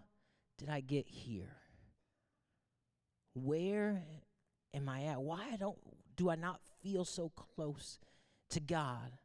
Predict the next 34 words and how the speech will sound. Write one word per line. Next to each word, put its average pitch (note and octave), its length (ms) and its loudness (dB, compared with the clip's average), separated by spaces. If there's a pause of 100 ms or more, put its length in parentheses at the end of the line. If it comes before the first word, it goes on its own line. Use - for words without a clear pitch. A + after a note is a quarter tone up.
(540)
And G3 100 10
I A3 140 12
chose D4 320 10
to A#3 100 6
preach - 460 0
this F3 200 2
message B2+ 600 0 (560)
because E3 240 10
this G3 220 6
is C#4+ 100 4
the B3+ 80 6
message F3 460 2
that D3+ 100 6
I D3+ 140 2
needed D#3 240 0
to C#3+ 80 2
preach - 480 -8
to B2+ 100 -2
me. G#2 220 -6 (1600)
Like, C3 140 2
this A#3 180 6
is D4 80 2
the B3 100 6
message G3+ 320 6
that D3+ 220 2
I F3+ 260 6
need F3+ 240 0
to D3+ 100 -8
hear F#2+ 380 -8 (1000)
because G3 300 8
it's C#4+ 160 6 (100)
easy F3+ 380 0
to C3 100 0
drift. G#2+ 540 -8